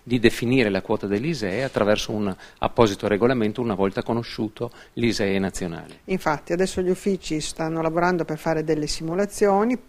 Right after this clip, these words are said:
Speaker 2: perché con il nuovo isee, che appunto non è ancora entrato in vigore, quindi può comportare alcune revisioni della quota, della soglia, e su questo daremo una risposta quanto prima. La delibera di giunta, quando avrà a disposizione le simulazioni col nuovo isee, determinerà la, la cosiddetta quota di soglia.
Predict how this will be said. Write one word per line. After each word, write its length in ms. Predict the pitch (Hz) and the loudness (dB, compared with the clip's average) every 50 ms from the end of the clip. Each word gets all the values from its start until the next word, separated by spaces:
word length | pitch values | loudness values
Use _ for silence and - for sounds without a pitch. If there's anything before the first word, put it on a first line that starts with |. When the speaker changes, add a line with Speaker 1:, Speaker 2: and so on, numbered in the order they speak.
| _ _ | _ _
Speaker 2:
perché 300 | - 170 165 - 156 - | 0 0 0 0 -8 -2
con 180 | - 185 180 | 0 2 2
il 80 | 175 170 | 2 2
nuovo 280 | 170 170 170 160 165 | 2 2 2 2 2
isee, 240 | 165 160 175 190 180 | 0 2 2 0 0
che 100 | - - | 0 -4
appunto 340 | 147 - - 165 165 156 - | -10 -6 -6 -6 -6 -6 -6
non 160 | 151 160 160 | -6 -4 -4
è 40 | 165 | -4
ancora 240 | 165 160 175 165 160 | -4 -2 -2 -2 -2
entrato 280 | 160 - 170 170 - | -2 -2 -4 -4 -2
in 80 | 175 165 | -2 0
vigore, 440 | 170 170 175 202 196 175 151 143 - | 0 2 6 6 6 6 4 2 -2
quindi 360 | - - 170 165 156 160 156 - - - - - - _ _ | -2 -2 0 2 2 0 -2 -2 -14 -20 -20 -20 -20 _ _
può 260 | - 165 180 165 - - - - _ _ _ _ - - | 6 6 6 6 6 -6 -20 -20 _ _ _ _ -14 -2
comportare 720 | - 170 170 151 - 170 156 - 196 202 202 196 180 165 | -2 -2 0 0 -2 -2 2 6 8 10 10 10 8 8
alcune 420 | 156 151 151 - - 180 180 170 165 | 4 2 -2 -2 -2 0 0 2 2
revisioni 500 | 160 156 156 160 156 160 180 180 170 160 156 | 0 0 0 0 0 2 2 2 2 2 0
della 240 | 156 151 160 156 | 0 2 0 0
quota, 440 | 151 - - 185 175 170 165 - 151 | -2 4 6 6 6 6 4 0 -2
della 240 | 147 156 156 170 165 | -2 0 -2 -2 -4
soglia, 600 | - - - 175 170 165 165 170 175 196 233 - - - - - - - | -4 0 2 4 6 6 6 4 4 4 2 2 -2 -12 -18 -18 -20 -14
e 140 | - - 196 | 0 0 0
su 220 | - - - 233 - | 2 2 -2 -2 4
questo 520 | - 180 175 - - - - 233 220 202 | 6 6 6 6 4 4 6 8 8 8
daremo 320 | 175 165 160 165 160 165 | 8 8 6 6 4 2
una 140 | 160 160 160 | 0 -2 -2
risposta 560 | 160 170 - - - 170 170 165 - - 156 | -2 -4 -6 -4 -2 0 0 0 -2 -8 -10
quanto 380 | - - 160 165 170 - 226 214 | -4 -2 -2 -2 2 0 0 2
prima. 260 | 190 180 180 196 214 | 4 2 2 2 2
La 80 | 175 151 | 0 0
delibera 340 | 151 156 156 165 160 165 160 | 0 0 0 2 2 2 2
di 120 | 160 170 | 2 0
giunta, 280 | 160 175 175 160 - 147 | 0 0 -2 0 -2 -6
quando 220 | - 165 160 160 | -6 -4 -2 0
avrà 140 | 160 170 170 | 2 2 2
a 20 | |
disposizione 680 | 165 165 160 - - 156 151 160 151 - - 196 185 170 | 0 -2 -6 -6 -6 -6 -6 -6 -4 0 0 0 2 2
le 100 | 160 160 | 0 -2
simulazioni 560 | - - 170 160 160 160 - 214 202 170 156 | -2 -4 -4 -2 -2 0 0 0 0 0 -2
col 220 | - - 208 190 170 | 4 6 6 6 6
nuovo 340 | 160 160 156 151 160 196 240 | 4 0 0 0 0 0 -2
isee, 380 | 247 185 151 156 147 160 185 | -2 0 0 0 0 0 2
determinerà 720 | 196 208 190 - 190 180 185 185 190 190 175 147 139 156 180 | 2 0 0 0 -4 -2 -2 -2 -2 -2 -2 0 0 0 0
la, 400 | 190 170 156 147 147 143 143 139 | 0 0 0 0 -2 -2 -4 -6
la 180 | - 196 185 151 | -8 -8 -10 -6
cosiddetta 440 | - - 160 160 160 156 156 - 170 | -4 -4 -4 -2 -2 -2 -2 -4 -6
quota 300 | - - 156 156 - 160 | -4 -6 -6 -6 -4 -6
di 100 | 160 165 | -8 -8
soglia. 440 | - - - - 151 151 165 175 | -10 -12 -12 -12 -10 -8 -8 -8